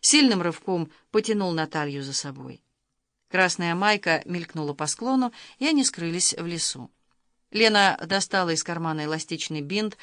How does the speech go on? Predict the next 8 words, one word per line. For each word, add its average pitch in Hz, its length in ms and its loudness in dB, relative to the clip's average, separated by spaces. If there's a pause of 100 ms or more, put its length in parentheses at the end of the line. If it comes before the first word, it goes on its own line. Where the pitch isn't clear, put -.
(200)
обмотала 185 560 -2
колени. 139 520 -6 (440)
Теперь 233 360 2
им 214 200 2
не 220 160 -2
грозило 196 480 0
быть 156 280 -6
ободранными 156 840 -4